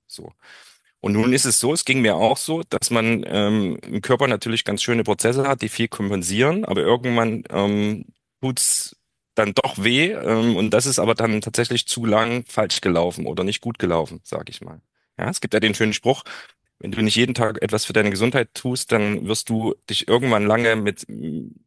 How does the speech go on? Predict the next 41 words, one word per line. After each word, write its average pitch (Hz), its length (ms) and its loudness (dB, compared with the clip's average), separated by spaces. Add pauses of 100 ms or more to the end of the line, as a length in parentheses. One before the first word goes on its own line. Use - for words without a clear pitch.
(140)
Nicht-Gesundheit 113 680 0
oder 107 160 2
Krankheit 110 360 0
beschäftigen 95 500 -4
müssen, 85 380 -4
ja, 98 200 -2
in 92 200 -6
der, 98 200 0
in 92 120 -4
der 87 200 -2
Richtung. 85 300 -10
Den 90 140 -10
finde 107 180 -4
ich 101 100 -6
da 95 160 0
wirklich 98 220 -6
sehr 95 160 -2
treffend. - 340 -10 (540)
Das - 100 -4
bedeutet, 170 420 0
durch 117 120 0
diese 98 280 0 (120)
kleinen 104 240 0
Pausen 190 460 0
schaffe - 260 -2
ich - 180 -2
auf - 140 -4
jeden 139 320 2
Fall 131 420 2
eine 104 200 -2
wichtige 113 680 2 (140)
Abwechslung, 143 720 0 (560)
äh, 104 180 2
mental 107 520 2
sowieso, 113 320 -2
aber 98 120 2
auch 101 60 0
für - 320 -12
den 113 80 2
ganzen 123 260 0
Körper, - 400 0